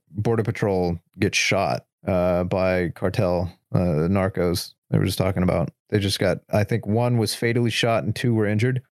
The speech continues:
last week, I think. But this needs to be dealt with, like, yesterday, uh, the border situation. And the Hunter Biden thing, yeah, it's bad, but, uh, we got bigger fish to fry at this point. I mean,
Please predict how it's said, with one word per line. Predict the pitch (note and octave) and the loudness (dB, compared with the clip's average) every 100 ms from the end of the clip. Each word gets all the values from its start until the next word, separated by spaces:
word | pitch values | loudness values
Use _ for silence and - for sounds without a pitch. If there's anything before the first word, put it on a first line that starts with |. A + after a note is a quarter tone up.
| - | -2
last | F#2+ F#2 - | 0 0 -2
week, | G2+ | -2
I | G#2 | 0
think. | G#2+ G#2 - _ | 0 0 -6 _
But | A2 A#2 - _ - | 0 0 -2 _ -4
this | A#2 E3 F3 - | 0 0 -2 0
needs | D3+ D#3+ C3+ - | 2 2 0 -2
to | A#2 | -2
be | G#2+ | 0
dealt | A2 A#2 - | 0 0 0
with, | G#2 F2 - - - | 0 0 -4 -14 -2
like, | A2 G2+ - _ | 0 0 -6 _
yesterday, | A#2+ A2+ G#2+ - A2+ F#2+ B1+ - - _ - | 0 2 0 -2 0 0 0 -2 -8 _ -2
uh, | A2 G#2 | 0 0
the | G#2 | 0
border | A2 A2 G2 | 0 0 0
situation. | - F#2+ F2+ E2 - - - _ - | -2 -2 0 0 0 0 -2 _ -4
And | A2 A2 A2 G#2+ G#2 - | 0 0 0 0 -2 -2
the | A#2 A#2 A2+ A2+ A2 A2 G#2 G2 G2 _ - | -2 0 2 2 2 2 0 -2 -6 _ -6
Hunter | C#3 C3+ | -2 -2
Biden | B2 B2 C#3 C#3+ | 0 0 2 0
thing, | D#3+ D3+ D#3 D#3 _ - | 2 0 0 -2 _ -4
yeah, | C3+ E3+ D#3+ | 0 2 2
it's | B2 | 0
bad, | B2 B2+ D3 D#3 D3+ - - _ - - | 0 2 2 2 -2 -4 -14 _ -10 -6
but, | - A#2+ B2+ A#2+ - | -2 0 0 0 0
uh, | B2 A#2 - | 0 0 0
we | B2 | 0
got | F#3+ G3 - _ _ A2 | 0 0 -2 _ _ -2
bigger | C#3 C#3 | 0 0
fish | - A2 | 0 -2
to | - | -2
fry | - G2 F#2+ | -2 0 0
at | E2 | 0
this | F2+ F#2+ | -2 -4
point. | - E2+ D#2 - _ - | 0 0 0 -4 _ -4
I | |
mean, | A2 G#2+ G#2 G2+ | 0 2 2 0